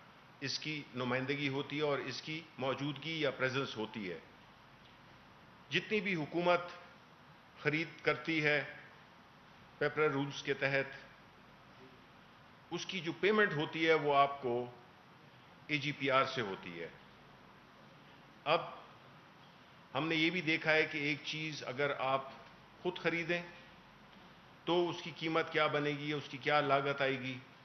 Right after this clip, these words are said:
और दूसरा ये है कि अगर आप सरकारी तौर पे उसको procure करना चाहें,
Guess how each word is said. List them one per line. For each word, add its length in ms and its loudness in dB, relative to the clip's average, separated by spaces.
और 120 0
दूसरा 380 0
ये 220 2
है 140 2
कि 100 -2
अगर 200 0
आप 240 0
सरकारी 600 2
तौर 200 4
पे 140 -6
उसको 420 -2
procure 420 0
करना 320 0
चाहें, 420 0